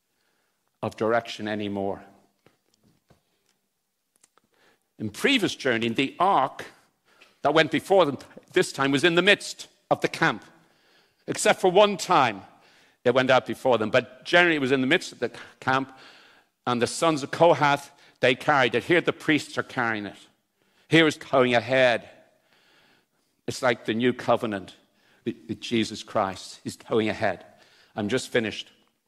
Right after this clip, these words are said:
You'll find a different guidance system within you, the Holy Spirit.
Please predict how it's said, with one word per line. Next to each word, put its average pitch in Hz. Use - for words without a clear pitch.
You'll 143
find 156
a -
different 147
guidance 123
system -
within 98
you, 85
the 104
Holy 104
Spirit. -